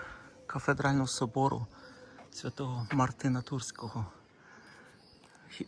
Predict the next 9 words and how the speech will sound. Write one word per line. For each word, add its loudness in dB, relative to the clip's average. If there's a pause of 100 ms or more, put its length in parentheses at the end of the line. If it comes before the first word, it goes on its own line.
тут -4
ви 0
його 2
бачите, -2
це -4
був 0
воїн, 2
середньовічний 0
воїн. 0